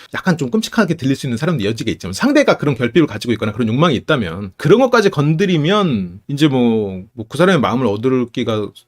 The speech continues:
훨씬 수월하죠. 어. "근데 나 이런 사람인데 제발 나 좀 만나줘." 이거는 소용없는 거고. 그러니까 엄마 같은 사람이 좋다는 거 아니에요. 상대가 그런 편안함, 그렇게 믿을 수 있는 사람에 대한 욕망이 있을지도 모른다는 거죠.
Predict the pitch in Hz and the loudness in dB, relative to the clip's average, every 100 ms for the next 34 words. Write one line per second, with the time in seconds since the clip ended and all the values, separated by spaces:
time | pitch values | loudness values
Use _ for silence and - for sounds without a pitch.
0 | _ 185 - 139 180 175 147 - 87 _ | _ -6 -2 -4 -2 -2 -2 -8 -12 _
1 | 87 85 - - 208 127 135 196 190 190 | -16 -16 -12 2 4 6 6 6 6 4
2 | 170 156 151 143 156 127 143 123 120 135 | 4 4 2 2 4 4 2 0 0 0
3 | 123 220 285 127 185 123 95 127 90 90 | 0 0 0 -2 -4 -4 -6 -6 -8 -10
4 | 101 - 165 131 202 254 247 240 220 220 | -14 -2 2 8 8 6 6 4 6 4
5 | - 151 220 202 104 120 98 _ - 285 | 0 2 4 4 2 0 -2 _ -2 2
6 | 247 233 208 - 165 220 196 127 - 240 | 4 4 2 4 6 6 4 -2 2 2
7 | 208 170 127 139 131 120 170 - 165 151 | 4 0 -2 -6 -2 2 2 2 0 2
8 | 147 143 131 117 123 165 127 104 147 120 | 2 2 0 0 2 4 2 0 -4 -4
9 | 101 104 98 90 82 82 | -6 -6 -6 -8 -10 -12